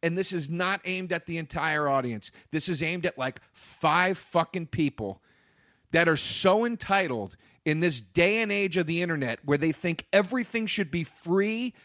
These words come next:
without cost or hassle at all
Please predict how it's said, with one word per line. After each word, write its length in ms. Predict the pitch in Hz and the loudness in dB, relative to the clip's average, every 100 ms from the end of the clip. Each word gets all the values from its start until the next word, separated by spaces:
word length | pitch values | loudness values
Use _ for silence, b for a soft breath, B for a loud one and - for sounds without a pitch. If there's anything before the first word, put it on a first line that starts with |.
| b b 160 | b b -2
without 420 | 160 165 151 - | 0 2 0 -2
cost 480 | - 175 196 175 - | -2 2 2 0 -2
or 80 | 160 | -2
hassle 560 | - 165 170 - 175 160 | 0 -2 -2 -2 -4 -2
at 160 | 147 - | -4 0
all 440 | 156 151 147 139 | 4 6 6 4